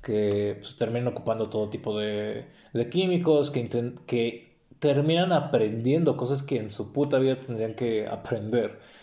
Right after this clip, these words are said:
Y es otra cultura, básicamente. Y tienes que darte cuenta de que, ay, me voy a estar quemando, si bien ojete, güey.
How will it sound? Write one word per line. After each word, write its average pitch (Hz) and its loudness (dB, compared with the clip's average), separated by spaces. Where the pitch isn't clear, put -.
Y 131 4
es 151 0
otra 139 0
cultura, 120 2
básicamente. 135 -2
Y 135 -2
tienes 143 0
que 160 4
darte 147 4
cuenta 151 2
de 110 2
que, 104 0
ay, - -8
me 120 -2
voy 123 6
a 143 4
estar 170 -2
quemando, 113 -4
si 120 -8
bien 120 -4
ojete, - -8
güey. 135 -10